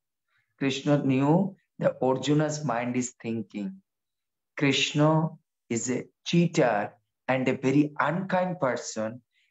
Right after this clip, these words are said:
These persons are very, very kind-hearted to me. This, especially my guru, Dronacharya and Bhishma. But Krishna is so cruel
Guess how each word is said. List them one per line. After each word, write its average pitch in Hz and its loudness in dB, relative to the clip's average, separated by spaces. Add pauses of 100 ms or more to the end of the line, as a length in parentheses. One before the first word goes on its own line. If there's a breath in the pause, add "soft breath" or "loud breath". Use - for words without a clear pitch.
These 202 2
persons 160 2
are 131 -2
very, 160 2
very 160 0
kind-hearted 127 -4
to 123 -4
me. 110 -4 (520)
This, 131 0
especially 170 2
my 127 2
guru, 127 2
Dronacharya 131 2 (320)
and 117 -4
Bhishma. 107 -4 (320 soft breath)
But 131 0
Krishna 175 4 (100)
is 160 0
so 262 0
cruel 208 6